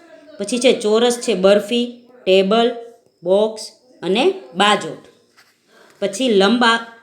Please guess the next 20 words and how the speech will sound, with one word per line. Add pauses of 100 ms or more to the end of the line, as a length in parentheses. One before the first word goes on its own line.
(100)
લંબચોરસ
આકારનું
થાય (260)
ટી
વી, (400)
મોબાઈલ, (840)
ચોકલેટ
વેફર (240)
અને (460)
સોફા. (840)
પછી (160)
ત્રિકોણ
આકારમાં
આવશે
સમોસા, (200)
અનાર
એટલે
કે
દાડમ, (600)
શરણાઈ